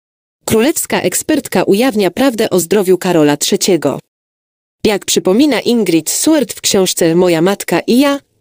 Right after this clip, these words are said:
poświęconej relacjom królowej Elżbiety drugiej z najstarszym synem, królowi coraz bardziej doskwierają problemy z pamięcią krótkotrwałą.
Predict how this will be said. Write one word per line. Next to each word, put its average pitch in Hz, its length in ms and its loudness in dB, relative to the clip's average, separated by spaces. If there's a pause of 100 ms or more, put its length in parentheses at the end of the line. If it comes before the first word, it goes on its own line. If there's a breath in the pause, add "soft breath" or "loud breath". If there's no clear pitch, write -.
(120)
poświęconej 208 600 0
relacjom 185 420 0
królowej 202 460 2
Elżbiety 175 440 0
drugiej 190 320 0
z - 60 -6
najstarszym 160 520 0
synem, 214 460 0 (400)
królowi 226 500 2
coraz 180 320 0
bardziej 208 400 0
doskwierają 165 600 0
problemy 185 420 0
z - 80 -6
pamięcią 175 480 0
krótkotrwałą. 175 800 0